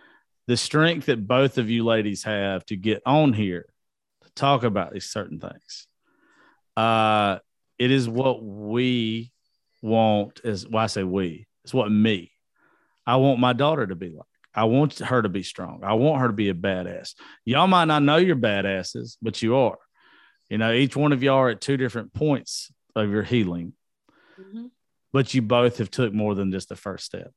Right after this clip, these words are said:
Speaker 1: And I, and I respect that out of both of you. And I think both of you, before Maya sits here and probably fucking makes me squall in just a second, uh, I think both of you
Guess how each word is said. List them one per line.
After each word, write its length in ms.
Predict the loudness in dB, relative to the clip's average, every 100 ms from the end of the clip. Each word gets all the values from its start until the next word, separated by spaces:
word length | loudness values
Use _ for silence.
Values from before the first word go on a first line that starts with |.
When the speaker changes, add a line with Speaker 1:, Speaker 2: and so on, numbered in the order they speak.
| -10
Speaker 1:
And 120 | -4
I, 240 | 0 0 0
and 260 | -2 -2
I 160 | 0 0
respect 600 | 0 -2 -4 -2 -4 -4 -4
that 240 | -4 -4 _
out 140 | -2 -2
of 80 |
both 220 | 0 -2 -2
of 80 |
you. 100 | -6
And 80 | -4
I 40 | -2
think 240 | -2 -4 -2
both 260 | 0 0
of 160 | -2 -4
you, 300 | -6 -6 -8 _ _ -20 _ -16
before 280 | -12 -2 2
Maya 420 | 2 2 2 0
sits 280 | -2 -4 -6
here 200 | -4 -2
and 180 | -2 -6 -10 -6
probably 260 | -2 -2
fucking 400 | -2 -4 -2 -2
makes 240 | -2 -2 -6
me 100 | -8
squall 600 | -6 -2 0 2 0 -2
in 100 | -4
just 220 | -6 -8
a 40 |
second, 440 | -6 -4 -2 -4 -6 -14 -20 -20 -6
uh, 380 | 0 2 2 0 -2
I 120 | -4 -2
think 340 | 0 -2 0
both 320 | 2 2 2
of 200 | 2 2
you 380 | -2 -6 -8 -10